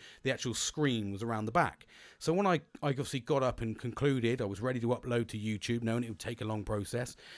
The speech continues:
And then as soon as I opened the phone, it said, "Not enough memory." And I looked and it was an eight minute video. And that really fucking,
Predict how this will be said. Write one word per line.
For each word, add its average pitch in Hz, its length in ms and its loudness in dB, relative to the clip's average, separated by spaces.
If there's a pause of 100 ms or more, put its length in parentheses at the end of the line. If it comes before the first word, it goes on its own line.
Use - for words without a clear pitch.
(140)
And 120 120 -2
then 123 140 2
as 110 60 -2
soon 196 140 2
as 131 60 2
I 113 100 4
opened 107 160 -2
the 98 60 -4
phone, 107 260 -2
it 101 60 -6
said, 104 180 -4
"Not 113 140 -2
enough 104 240 -4
memory." 95 560 -4
And 104 100 -6
I 98 60 -2
looked 107 280 -2
and 98 80 -8
it 95 60 -14
was 95 80 -10
an 101 140 -4
eight 104 200 -8
minute 92 200 -10
video. 87 240 -8 (680)
And 113 340 -2
that 160 400 0
really 139 680 4
fucking, 104 500 -4